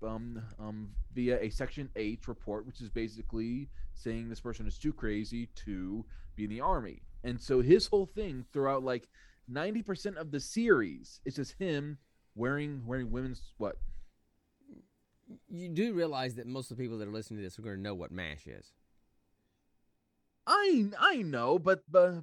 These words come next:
Speaker 1: but just
Speaker 2: So
Speaker 1: let
Speaker 2: how
Speaker 1: me
Speaker 2: about you
Speaker 1: talk
Speaker 2: just
Speaker 1: about it.
Speaker 2: say, how about you just say that I
Speaker 1: It
Speaker 2: saw
Speaker 1: wa-,
Speaker 2: a
Speaker 1: it was a
Speaker 2: cosplay of
Speaker 1: cosplay
Speaker 2: Klinger?
Speaker 1: of, of, of, of Maxwell Klinger, um, in his classic, like, uh, uh,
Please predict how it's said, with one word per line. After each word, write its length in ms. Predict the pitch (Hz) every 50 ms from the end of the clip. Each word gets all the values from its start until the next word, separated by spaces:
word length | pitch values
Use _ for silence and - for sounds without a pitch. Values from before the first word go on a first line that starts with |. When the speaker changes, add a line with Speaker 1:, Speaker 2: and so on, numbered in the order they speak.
| - -
Speaker 1:
but 180 | 185 170 165 -
just 120 | 254 156
Speaker 2:
So 60 | 165
Speaker 1:
let 20 | 202
Speaker 2:
how 60 | 214
Speaker 1:
me 100 | 220 226
Speaker 2:
about 0 |
you 40 | 185
Speaker 1:
talk 160 | 143 - 185
Speaker 2:
just 200 | 202 185 - 190
Speaker 1:
about 60 | 196
it. 20 |
Speaker 2:
say, 160 | 196 196 190 175
how 140 | 151 165
about 160 | 175 180 175 160
you 100 | 160 160
just 220 | 160 175 160 -
say 320 | - 147 147 151 151 147 135 _ - - _ -
that 120 | - 135 135
I 60 | 139
Speaker 1:
It 60 | 143 175
Speaker 2:
saw 120 | 190 208
Speaker 1:
wa-, 200 | 202 135 131 131 120 _ _ - -
Speaker 2:
a 80 | 139
Speaker 1:
it 60 | 165 190
was 180 | 147 151 196
a 40 | 202
Speaker 2:
cosplay 260 | 147 139 135 175 175
of 60 | 170 147
Speaker 1:
cosplay 100 | 127 -
Speaker 2:
Klinger? 360 | - 185 175 170 - 160 156
Speaker 1:
of, 80 | 156 -
of, 160 | 165 160 156
of, 160 | 143 147 123 - - - 151 143 -
of 160 | - 135 123 123
Maxwell 360 | 139 151 156 - - 165 147
Klinger, 560 | - 151 147 143 143 147 147 147 139 135 143
um, 120 | 139 139
in 120 | 135 143 139
his 120 | 123 -
classic, 600 | - - - 147 151 147 139 - 156 151 143 - _ _ _ _ - -
like, 120 | 147 - -
uh, 300 | - 143 135 - - -
uh, 200 | 123 123 -